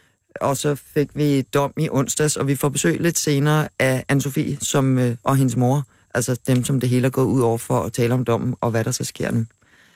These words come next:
Øh, og så skal vi, øh, til sidst i udsendelsen tale lidt om Atea-sagen.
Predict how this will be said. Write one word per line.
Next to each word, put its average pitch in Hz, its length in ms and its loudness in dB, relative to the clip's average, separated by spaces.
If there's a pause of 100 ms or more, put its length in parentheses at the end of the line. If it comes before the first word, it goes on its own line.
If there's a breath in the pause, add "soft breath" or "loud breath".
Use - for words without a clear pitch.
(240 soft breath)
Øh, 131 280 2
og 135 100 2
så 151 160 2
skal 139 220 -2
vi, 131 200 2 (100)
øh, 107 260 0
til 123 140 -4
sidst 135 220 -4
i - 20 0
udsendelsen 123 400 -2
tale 123 260 0
lidt 131 140 0
om 117 120 -2
Atea-sagen. 156 1000 0